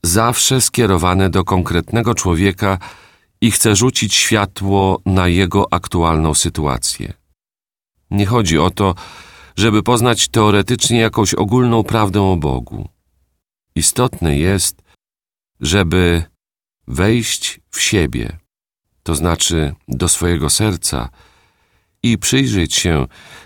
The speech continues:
jakiego rodzaju uczucia, emocje i poruszenia woli, pragnienia rozważane słowo we mnie wywołuje. W jaki sposób oświetla ono moje życie, całe życie, przeszłe,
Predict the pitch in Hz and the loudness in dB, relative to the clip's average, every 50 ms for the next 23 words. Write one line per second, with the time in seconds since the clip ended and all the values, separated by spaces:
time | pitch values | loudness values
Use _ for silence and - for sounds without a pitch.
0 | _ - 98 110 110 110 - 135 127 127 131 123 110 107 92 110 120 120 120 113 | _ -2 0 0 0 0 -2 0 2 2 2 4 2 2 2 2 2 2 4 2
1 | 104 90 - - 113 101 - - 73 65 62 60 60 - 69 71 80 87 101 98 | 2 0 0 -2 -4 -2 -2 -2 -2 -2 -2 -4 -4 -4 -2 -2 0 0 0 0
2 | - - - - 78 67 65 64 62 - - - - - - - _ - 107 95 | 0 -2 -2 -2 -2 -2 -4 -4 -6 -10 -16 -20 -20 -20 -20 -20 _ -4 -4 0
3 | - 120 110 107 - - 123 120 120 113 104 92 82 90 101 101 95 80 67 62 | 2 2 2 2 2 2 2 2 2 2 2 2 2 2 2 2 0 0 -2 -4
4 | 58 53 - - - _ _ - 90 87 76 71 87 95 104 107 92 82 64 57 | -4 -6 -8 -12 -18 _ _ -4 -2 -2 0 0 2 2 2 2 2 0 -2 -4
5 | 62 - - - - - - - _ _ _ - 85 82 92 92 82 76 82 85 | -6 -10 -14 -20 -20 -20 -20 -20 _ _ _ -4 0 0 2 2 2 0 0 0
6 | 78 82 98 104 107 104 95 - - - 80 80 78 73 80 80 80 - - _ | 0 2 2 2 2 2 0 0 -2 -2 -2 -2 -2 0 -2 -2 -2 -2 -4 _
7 | - 67 85 80 73 71 71 73 73 - 80 76 65 76 71 69 73 73 73 65 | -4 -2 0 0 0 0 0 -2 -2 -2 -2 -2 -2 -2 -2 -2 -2 -2 -4 -4
8 | 57 50 - 67 - _ _ _ _ _ _ _ _ _ _ - 87 101 120 123 | -6 -8 -10 -12 -18 _ _ _ _ _ _ _ _ _ _ -4 -2 0 0 0
9 | - - 131 - - - 113 98 85 - - - 67 - - - 71 - - - | 0 -2 -2 -2 0 0 0 0 0 0 -2 -2 -4 -6 -6 -6 -4 -2 -2 0
10 | 101 98 90 - - 82 78 - 76 85 82 82 85 85 87 85 82 80 71 78 | 0 0 0 0 -2 -2 0 0 2 2 2 2 2 2 2 2 2 0 0 0
11 | 90 87 - - 107 104 95 92 92 _ _ _ _ _ _ _ _ _ _ _ | -2 -2 -2 -2 -2 -2 -2 -2 -6 _ _ _ _ _ _ _ _ _ _ _
12 | _ _ _ _ _ _ _ _ - - 127 120 101 80 71 65 64 57 57 62 | _ _ _ _ _ _ _ _ -6 -2 0 0 0 0 0 -2 -2 -4 -6 -6
13 | 60 - - - 52 - 80 87 - _ _ _ _ _ _ _ _ _ _ _ | -6 -6 -6 -8 -8 -10 -14 -16 -20 _ _ _ _ _ _ _ _ _ _ _
14 | _ _ _ _ _ _ - - 104 104 101 - - - 73 64 - - | _ _ _ _ _ _ -4 -2 0 0 0 -2 -4 -4 -6 -8 -8 -10